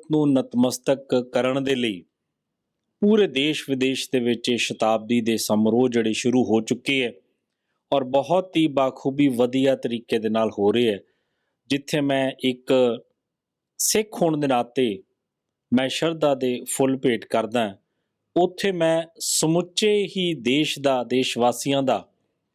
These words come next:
ਔਰ ਮਾਨਵਤਾ ਦੇ ਨਾਤੇ ਪੂਰੀ ਦੁਨੀਆ ਦਾ ਇਸ ਗੱਲ ਲਈ ਧੰਨਵਾਦ ਕਰਨਾ ਚਾਹੁੰਦਾ ਕਿ ਸਾਹਿਬ ਸ੍ਰੀ ਗੁਰੂ ਤੇਗ ਬਹਾਦਰ ਸਾਹਿਬ ਜੀ ਦਾ ਸ਼ਹੀਦੀ ਦਿਹਾੜਾ ਜਿਹੜਾ ਹੈ,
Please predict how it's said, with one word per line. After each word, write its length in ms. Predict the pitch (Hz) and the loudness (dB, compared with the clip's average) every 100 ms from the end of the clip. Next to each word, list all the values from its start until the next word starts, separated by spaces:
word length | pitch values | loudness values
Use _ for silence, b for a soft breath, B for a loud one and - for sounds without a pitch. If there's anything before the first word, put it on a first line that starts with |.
| _ _ _ - | _ _ _ 0
ਔਰ 200 | 139 135 | 2 2
ਮਾਨਵਤਾ 600 | 131 131 151 165 160 143 | 2 2 0 -4 0 0
ਦੇ 100 | 135 | 2
ਨਾਤੇ 340 | 131 127 - | 0 0 -2
ਪੂਰੀ 300 | 127 147 143 | 0 2 2
ਦੁਨੀਆ 420 | 127 120 123 127 | 2 2 4 2
ਦਾ 300 | 123 117 110 _ _ _ _ - | 2 0 0 _ _ _ _ -6
ਇਸ 360 | 147 160 175 - | 0 0 -2 -2
ਗੱਲ 200 | 151 147 | -2 0
ਲਈ 180 | 143 143 | 0 -2
ਧੰਨਵਾਦ 480 | 139 139 131 117 107 | 0 0 2 2 0
ਕਰਨਾ 300 | - 120 123 | -2 0 0
ਚਾਹੁੰਦਾ 440 | 120 127 143 135 131 _ _ _ _ _ - | 0 0 0 -2 -6 _ _ _ _ _ -4
ਕਿ 440 | 147 147 143 143 - | -2 0 -2 -4 -6
ਸਾਹਿਬ 420 | - 143 143 165 | -2 0 0 -2
ਸ੍ਰੀ 240 | - 151 | -4 -4
ਗੁਰੂ 180 | 135 135 | 0 -2
ਤੇਗ 260 | 127 147 151 | 0 -2 0
ਬਹਾਦਰ 400 | 143 135 135 131 | -2 0 -2 -2
ਸਾਹਿਬ 300 | - 123 120 | 0 0 0
ਜੀ 100 | 123 | 0
ਦਾ 200 | 127 123 | 0 0
ਸ਼ਹੀਦੀ 480 | - 117 107 117 | -2 -4 -2 -2
ਦਿਹਾੜਾ 360 | 117 107 107 113 | 0 2 2 0
ਜਿਹੜਾ 220 | 110 117 | 0 0
ਹੈ, 160 | 113 | 0